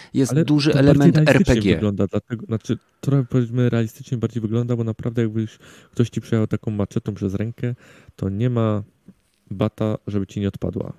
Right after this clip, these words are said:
Speaker 2: więc
Speaker 1: Nie wiem, nie wiem. E,
Speaker 2: No.
Speaker 1: zakładam,
Speaker 2: Więc
Speaker 1: że być
Speaker 2: myślę,
Speaker 1: może
Speaker 2: że
Speaker 1: tak.
Speaker 2: tak.
Speaker 1: Jeżeli jesteś częściowo rozłożonymi zwłokami, to być może.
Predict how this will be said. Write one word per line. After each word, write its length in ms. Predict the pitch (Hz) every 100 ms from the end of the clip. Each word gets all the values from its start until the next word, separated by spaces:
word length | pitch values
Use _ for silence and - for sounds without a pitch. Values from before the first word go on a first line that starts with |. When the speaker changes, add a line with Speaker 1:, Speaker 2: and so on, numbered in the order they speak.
| -
Speaker 2:
więc 400 | 101 - - - 92
Speaker 1:
Nie 160 | 107
wiem, 200 | 90 85 - 110
nie 120 | 107
wiem. 200 | 87 85
E, 340 | 95 92 90 -
Speaker 2:
No. 380 | - - - - 104
Speaker 1:
zakładam, 400 | 110 - 160 135
Speaker 2:
Więc 80 | 127
Speaker 1:
że 80 | 131
być 120 | 117
Speaker 2:
myślę, 100 | 127
Speaker 1:
może 180 | 120 113
Speaker 2:
że 40 |
Speaker 1:
tak. 140 | - 101
Speaker 2:
tak. 80 | 101
Speaker 1:
Jeżeli 260 | 107 143
jesteś 260 | 139 - 131
częściowo 460 | 127 117 143 127
rozłożonymi 680 | 123 113 120 110 113 113 113
zwłokami, 680 | 101 98 101 95 104 92 92
to 120 | 95
być 180 | 85 87
może. 280 | 82 76